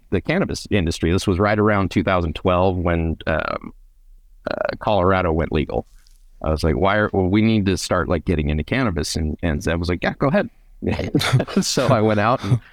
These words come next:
went to my first M J BizCon, um, and, uh, brought back a bunch of,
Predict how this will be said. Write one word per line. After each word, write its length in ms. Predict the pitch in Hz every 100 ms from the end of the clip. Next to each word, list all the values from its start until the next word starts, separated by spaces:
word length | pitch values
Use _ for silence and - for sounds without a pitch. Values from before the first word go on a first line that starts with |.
| - -
went 220 | 101 101
to 100 | 120
my 180 | 104 113
first 300 | - 110 -
M 120 | 120
J 160 | 98 101
BizCon, 840 | 92 95 - - 92 104 - - 90
um, 460 | 90 85 82 - - -
and, 480 | 95 90 87 87 78
uh, 220 | 85 85
brought 320 | 85 98 95
back 220 | 101 87 101
a 40 |
bunch 280 | 95 87 -
of, 280 | 87 87